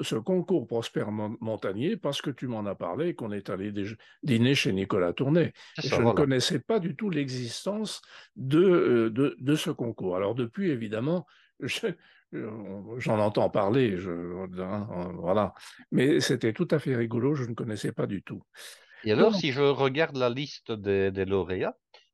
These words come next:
Speaker 2: je tombe ici en mille neuf cent, donc, septante-trois, soixante-treize, sur Eddy Van Maal,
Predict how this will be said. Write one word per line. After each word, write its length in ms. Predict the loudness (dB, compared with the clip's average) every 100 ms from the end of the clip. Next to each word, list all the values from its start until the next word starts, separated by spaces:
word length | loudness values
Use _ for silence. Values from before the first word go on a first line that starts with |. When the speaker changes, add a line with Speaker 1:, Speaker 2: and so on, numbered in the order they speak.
| _
Speaker 2:
je 120 | -4
tombe 320 | -4 -2 -4 -4
ici 240 | -6 -2
en 80 | 0
mille 180 | 0 -2
neuf 140 | -6
cent, 260 | -4 -2 0
donc, 200 | -4 -4
septante-trois, 640 | -10 -4 -2 -2 0 -2
soixante-treize, 680 | 0 -6 -4 -6 -4 -4 -6
sur 200 | -4 -4
Eddy 240 | -2 -2
Van 160 | -2 -2
Maal, 400 | 0 0 0 0